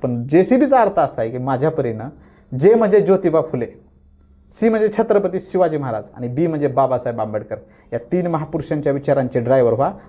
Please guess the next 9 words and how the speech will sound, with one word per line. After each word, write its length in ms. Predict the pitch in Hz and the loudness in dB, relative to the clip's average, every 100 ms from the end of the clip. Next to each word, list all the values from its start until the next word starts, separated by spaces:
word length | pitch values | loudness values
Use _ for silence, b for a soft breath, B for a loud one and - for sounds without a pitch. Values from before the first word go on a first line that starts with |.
| _ | _
तुम्ही 160 | 135 131 | -2 0
तुमच्या 280 | 135 120 117 | -2 -4 -4
आयुष्यामध्ये 640 | 120 - 120 113 107 110 - | -6 -4 -4 -4 -4 -8 -10
एक 160 | 120 113 | -10 -6
अद्वितीय 400 | 117 120 123 117 | -2 -4 -2 -2
कामगिरी 360 | - 113 107 | -2 -2 -4
केल्याशिवाय 420 | 107 - - 101 104 | -4 -8 -6 -4 -4
राहणार 300 | 107 98 | -6 -10
नाही. 120 | 101 | -12